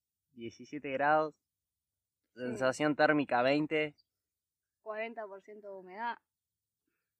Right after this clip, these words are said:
Speaker 2: Ay, ¿quiénes eran, no? Pronósticos por un bardo. <laughs> Ah, mira, justo mi papá. Hola, Palo.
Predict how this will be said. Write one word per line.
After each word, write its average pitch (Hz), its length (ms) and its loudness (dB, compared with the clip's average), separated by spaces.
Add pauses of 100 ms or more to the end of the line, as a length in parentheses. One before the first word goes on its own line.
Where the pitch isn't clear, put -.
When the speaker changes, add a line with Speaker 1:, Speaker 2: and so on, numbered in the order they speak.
(800)
Speaker 2:
Ay, 262 260 10
¿quiénes 359 380 2
eran, 262 300 8
no? 294 220 6
Pronósticos 262 580 0
por 226 180 -12
un 220 100 -14
bardo. 165 360 -12 (140)
<laughs> - 800 0 (1120)
Ah, 349 240 2
mira, 330 280 0 (100)
justo 302 240 -14
mi 240 100 -10
papá. 226 360 -6
Hola, 349 260 -4
Palo. 196 300 -4